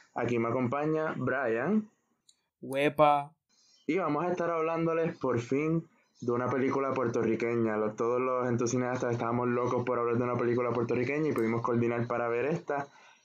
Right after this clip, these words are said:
Speaker 1: Así que este episodio se lo vamos a dedicar a la película Simón. Hay opiniones, hay, hay muchas cosas que pensar de esta película.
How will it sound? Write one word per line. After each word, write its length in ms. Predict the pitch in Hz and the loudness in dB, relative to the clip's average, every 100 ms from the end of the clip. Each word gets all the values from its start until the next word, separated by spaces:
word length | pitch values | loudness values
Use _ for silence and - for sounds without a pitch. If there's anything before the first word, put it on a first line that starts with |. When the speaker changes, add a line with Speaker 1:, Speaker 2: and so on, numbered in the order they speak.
| _ | _
Speaker 1:
Así 240 | - 117 120 | -6 -2 -2
que 140 | 143 | 0
este 180 | 135 151 | 0 0
episodio 460 | 135 143 165 165 165 | 0 0 0 0 0
se 120 | 151 | 0
lo 60 | |
vamos 260 | 123 117 127 | 0 0 0
a 80 | 139 | 0
dedicar 520 | 139 135 147 151 165 - - - _ | 0 0 0 -2 -4 -8 -20 -20 _
a 100 | - | -4
la 120 | 123 | -2
película 580 | 120 117 120 135 143 147 - | 0 0 2 0 0 -2 -6
Simón. 680 | - 131 120 113 107 98 - _ _ _ _ _ _ _ _ _ - | -4 0 0 2 2 0 -4 _ _ _ _ _ _ _ _ _ -4
Hay 120 | 170 | -2
opiniones, 680 | 208 220 175 143 139 143 165 | 0 0 2 0 0 0 0
hay, 360 | 143 135 135 110 | 0 0 2 2
hay 640 | 127 127 139 139 135 127 | 0 0 0 0 0 2
muchas 360 | 123 139 135 156 | 2 2 0 -2
cosas 280 | 143 135 147 | -2 -2 0
que 80 | 156 | 0
pensar 400 | 147 143 135 127 | 0 0 0 0
de 100 | 135 | -2
esta 200 | 131 139 | -2 -2
película. 640 | 147 127 110 131 156 | 0 0 0 0 0